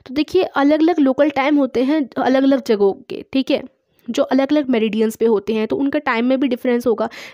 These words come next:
For example के लिए अगर आप नहीं समझे तो देखो इंडिया में एक घंटे और फ़ोर्टी फ़ाइव मिनट्स का अंतर है local time of Dwarka in Gujarat and Dibrugarh in Assam। इंडिया में ना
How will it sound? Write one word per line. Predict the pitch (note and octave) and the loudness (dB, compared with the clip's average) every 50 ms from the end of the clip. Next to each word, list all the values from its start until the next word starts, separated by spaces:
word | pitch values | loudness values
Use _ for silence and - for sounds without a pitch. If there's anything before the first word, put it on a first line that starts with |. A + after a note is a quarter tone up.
| - _ - | -18 _ -2
For | D#4+ D4 | 0 2
example | D#4+ D#4+ C#4+ C#4 B3 A#3 A#3 B3 A#3+ | 2 2 2 2 0 -2 -2 -4 -4
के | - B3+ | -2 -2
लिए | C4+ | 0
अगर | C#4 C#4 C4+ | 0 0 0
आप | C#4 C4+ | 0 0
नहीं | C4+ B3+ B3 C4 | 0 0 -2 -2
समझे | C4 B3+ A3+ G#3 - B3 | -2 -2 -4 -2 -4 -4
तो | B3 D4+ | -2 -2
देखो | D4 D4 - - | -2 -2 -2 -2
इंडिया | - - C#4+ C4+ C4+ C#4+ D#4 E4+ | 0 0 2 2 2 2 2 2
में | D#4+ D4+ D4 E4 | 2 2 0 -2
एक | D#4+ - - D#4+ E4 C#4 | -4 -4 -2 -2 -2 -2
घंटे | C4 C4 C#4 C#4+ C#4 D4 | -2 -2 -2 0 0 -2
और | D4+ | -2
फ़ोर्टी | D4 - D#4+ D#4 D#4+ | 0 -2 -2 -2 -2
फ़ाइव | D#4 - - C#4+ D#4+ D#4 | -4 -2 0 0 2 2
मिनट्स | D4+ D4 C#4+ C#4 C#4 - | 2 2 2 0 -2 -2
का | - D4+ | -4 -4
अंतर | - - A3 A3 - B3+ C4 | -4 -4 -4 -2 -2 -2 -2
है | A#3+ B3+ C4 D#4 D#4+ - - - - - - - B3+ | 0 0 -2 -2 -4 -6 -14 -20 -20 -16 -4 0 0
local | C4 C#4 C#4 - E4 D4+ | 2 2 2 0 0 0
time | D4+ C#4+ C#4 D4 D#4+ | 0 0 0 0 -2
of | D#4 - | -2 -2
Dwarka | B3 A#3+ A#3 A3+ G#3+ G#3 A3 - C4 D4 - | -2 0 0 2 0 0 0 0 -2 -2 0
in | - C#4 B3+ | -2 -2 0
Gujarat | A3+ A#3 A3+ - A#3+ A#3 C4+ D4+ - - - | 0 0 -2 0 0 0 0 0 -2 -4 -4
and | C4 B3 C4+ D#4+ F4+ G4 - - - _ _ _ _ _ _ D4 A#3+ G#3 | -2 0 0 0 0 -2 -4 -10 -20 _ _ _ _ _ _ -12 -8 -4
Dibrugarh | G3+ C4 C4+ C4 C4+ C#4 D#4+ C#4 D4 C4+ C4 C#4 D4+ - - D#4 | 0 2 2 4 4 2 2 2 0 0 0 0 -2 -2 -2 -4
in | D#4+ E4 - - | -4 -2 -4 -6
Assam। | A#3+ - - G#3+ F#3+ - - - _ - - - - - _ _ - | -6 -4 -6 -6 -6 -6 -10 -14 _ -20 -20 -20 -20 -20 _ _ 0
इंडिया | E4 E4 D#4+ D#4+ F4 F#4+ G4+ G#4 F#4+ | 4 4 6 6 6 6 6 4 4
में | D#4+ C4 A#3 | 2 2 2
ना | G#3+ A#3 D#4+ - | 0 -2 -4 -6